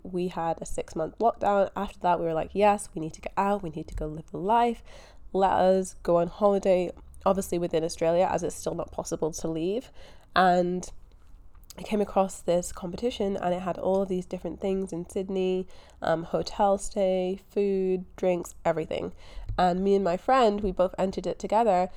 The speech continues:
<laughs> and then we would talk to each other over Instagram D Ms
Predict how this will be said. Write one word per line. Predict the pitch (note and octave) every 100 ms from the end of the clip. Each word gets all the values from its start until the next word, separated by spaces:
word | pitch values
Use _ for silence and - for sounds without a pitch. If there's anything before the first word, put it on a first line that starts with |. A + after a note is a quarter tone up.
| -
<laughs> | - -
and | G3 G3
then | G#3 G3+ - - - - - -
we | A3 G#3+
would | A#3+
talk | - G#3 -
to | G3+
each | F#3 -
other | - F3+ F3 F3 -
over | F3+ F3+
Instagram | - F3+ - E3+ E3+
D | E3 E3
Ms | E3 G#3+ -